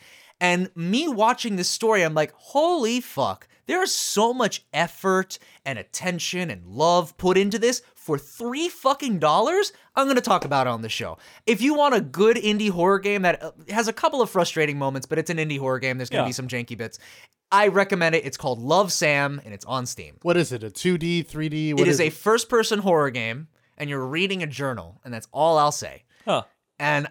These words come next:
Speaker 1: I, I, I'm always looking for these kind of games for Halloween in particular, just 'cause
Speaker 2: Mm-hmm.
Speaker 1: on October, I like to do these kind of, like, indie horrors back to back.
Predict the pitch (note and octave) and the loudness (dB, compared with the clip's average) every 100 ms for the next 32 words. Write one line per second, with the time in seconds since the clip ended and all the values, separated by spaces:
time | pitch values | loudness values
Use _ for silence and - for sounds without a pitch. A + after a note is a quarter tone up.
0 | - E3 A3+ B3+ A#3 D#3+ - G#3+ D#4 F4+ | 0 4 4 4 0 -2 2 4 4 4
1 | B3 C#4 - A3 E3+ D3 C#3+ F3 C#3+ C3 | 2 -2 -2 -2 -2 -4 -2 -2 -2 -4
2 | B2 A#2 - D3+ F3+ D#3+ D3+ E3+ D#3+ B2+ | -6 -4 -2 2 2 2 -2 -4 -6 -8
3 | C#3+ C3+ G#3 A3 E3 D#3+ C#3+ A#2+ C#3+ D3 | -10 -8 -4 -4 -2 -4 -4 -4 -2 -2
4 | C#3+ - G#3+ D3+ C#3+ C#3 D3+ C3 C#3 C3 | 0 0 2 2 2 0 -2 -4 -4 -4
5 | B2 C3 B2 B2 A#2+ C#3+ B2+ C#3 C3+ A#2 | -6 -6 -4 -6 -6 -6 -6 -4 -4 -4
6 | A#2+ - B2 F3 C#3 | -6 -6 -2 0 0